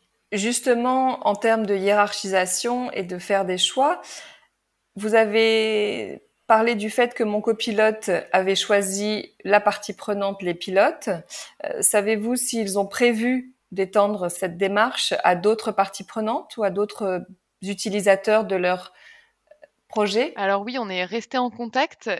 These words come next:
Speaker 2: et, euh, donc, euh, elles avaient déjà lancé un petit questionnaire, mais, euh, pas très ambitieux sur, euh, les copilotes, euh, la première fois.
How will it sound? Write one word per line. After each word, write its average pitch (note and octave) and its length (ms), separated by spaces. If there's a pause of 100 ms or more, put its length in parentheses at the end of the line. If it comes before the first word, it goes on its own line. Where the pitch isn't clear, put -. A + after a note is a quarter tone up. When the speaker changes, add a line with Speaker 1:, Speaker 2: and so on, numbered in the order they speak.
(120)
Speaker 2:
et, G#3 260
euh, F3 480 (440)
donc, F#3+ 180
euh, F3+ 160
elles A3 220
avaient A3+ 180
déjà C#4 380
lancé A#3+ 240
un G#3+ 160 (440)
petit C#4 340
questionnaire, C4 580
mais, G3 260
euh, F3+ 340 (140)
pas A3 160
très G#3+ 300
ambitieux G#3+ 500
sur, G3+ 460
euh, E3+ 180
les F3+ 160
copilotes, G#3+ 580
euh, F3+ 200
la F3 100
première G#3+ 420
fois. B3+ 280